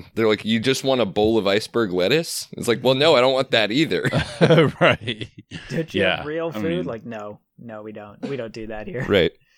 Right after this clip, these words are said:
Speaker 2: Well, and, you know
Speaker 1: I'm probably gonna get fired from Fridays,
Speaker 2: <laughs>
Speaker 1: uh, once they, once they listen to this.
Speaker 2: In those instances, I don't think it would be a problem for me to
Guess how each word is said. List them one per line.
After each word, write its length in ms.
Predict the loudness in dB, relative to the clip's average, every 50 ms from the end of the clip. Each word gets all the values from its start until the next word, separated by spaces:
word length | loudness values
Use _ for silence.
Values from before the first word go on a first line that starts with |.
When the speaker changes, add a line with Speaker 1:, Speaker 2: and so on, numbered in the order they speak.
| _ _ _ _ _ -20 -20 _ _ _ _ -20 -20 _ _ _ 2
Speaker 2:
Well, 200 | 4 4 4 4
and, 260 | 2 0 0 0 0
you 80 | 0
know 300 | 2 2 2 2 2 2
Speaker 1:
I'm 80 | 2 4
probably 240 | 4 6 6 6 4
gonna 120 | 6 4 4
get 100 | 4 2
fired 360 | 2 2 4 4 4 2 2
from 160 | -2 -6 -6
Fridays, 760 | -2 0 2 2 4 4 2 2 2 0 -2 -2 -4 -6 -4 -6 -6
Speaker 2:
<laughs> 120 | -6 -4 -4
Speaker 1:
uh, 300 | -2 -2 0 -2 -4 -2 -2 -4 -2 -2 -2
once 180 | -2 -2 0
they, 200 | 0 0 -2 -2 -4 -6 -6 -4
once 200 | -4 -4 -2 -2
they 80 | 0
listen 280 | 0 0 0 -2 -4 -4
to 60 | -4
this. 260 | -2 -4 -4 -6 -8 -16 _ _ _
Speaker 2:
In 180 | 2 2 4
those 280 | 6 6 4 4 4 2
instances, 720 | 2 2 0 -2 -4 -4 -4 -4 -4 -2 -2 -2 -2 0
I 100 | 0 0
don't 200 | 0 0 -2 -2
think 240 | -4 -6 -6 -6 -6
it 80 | -4 -4
would 160 | -4 -4 -4
be 80 | -4 -4
a 60 | -4
problem 340 | -4 -4 -4 -4 -4 -6 -8
for 160 | -8 -8 -6
me 160 | -6 -6 -6
to 100 | -6 -10